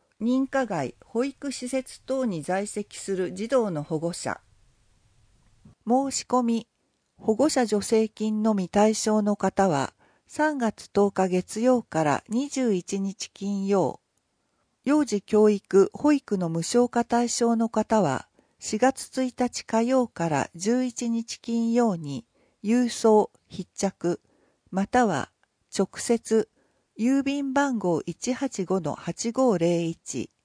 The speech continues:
保育幼稚園課、市役所二階。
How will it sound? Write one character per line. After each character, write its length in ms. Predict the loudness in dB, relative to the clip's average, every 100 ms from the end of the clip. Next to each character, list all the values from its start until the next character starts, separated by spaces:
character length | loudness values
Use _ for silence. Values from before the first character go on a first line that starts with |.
| _ _
保 200 | -2 0
育 260 | 0 -2 0
幼 160 | 4 4
稚 240 | 2 -2
園 260 | 0 -2 -4
課、 280 | 0 0 0 _ _ _ _ _
市 220 | -10 0
役 240 | 0 0 -6
所 160 | -6
二 160 | -6 -10
階。 360 | -10 -8 -8